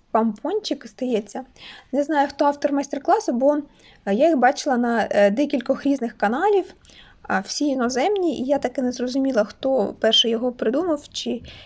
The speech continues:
як. І в Інстаграмі їх бачила, і в Пінтересті їх бачила. А, не знаю. Я в'язала по, а, майстер-класу в Ютубі. Такі гарнюнька. Як вам такий варіант новорічного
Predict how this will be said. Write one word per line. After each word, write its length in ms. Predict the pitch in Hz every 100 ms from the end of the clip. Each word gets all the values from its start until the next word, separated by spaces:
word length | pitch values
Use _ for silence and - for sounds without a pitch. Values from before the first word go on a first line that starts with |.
| - - -
як. 400 | 285 339 - - 233 -
І 220 | 226 233
в 220 | - 208
Інстаграмі 600 | 233 - 226 277 370 370
їх 120 | 330
бачила, 640 | 285 311 311 294 277 302 -
і 100 | 208
в 120 | 190 -
Пінтересті 580 | 226 - 320 349 -
їх 120 | 330 285
бачила. 540 | 302 294 294 285 277 - - - - - -
А, 120 | 226 240
не 340 | 269 330 262
знаю. 440 | 254 226 240 320 440 _ - _ _ _ _ _ _
Я 160 | 277 269
в'язала 460 | 254 233 254 240
по, 420 | 240 - 254 247 240 - - _ _ _ -
а, 80 | 214
майстер-класу 680 | 240 247 254 254 240 220
в 140 | 196 226
Ютубі. 520 | 254 240 392 403 370 - - - - - - _ - _ _ _ _ _ _ _ - _ _ _ _ _
Такі 300 | 277 - 277
гарнюнька. 560 | 285 339 240 220 - 403 - -
Як 220 | 320 311
вам 120 | 254
такий 320 | 262 277 294 269
варіант 460 | 262 262 359 - -
новорічного 800 | 247 277 269 277 - 233 - 262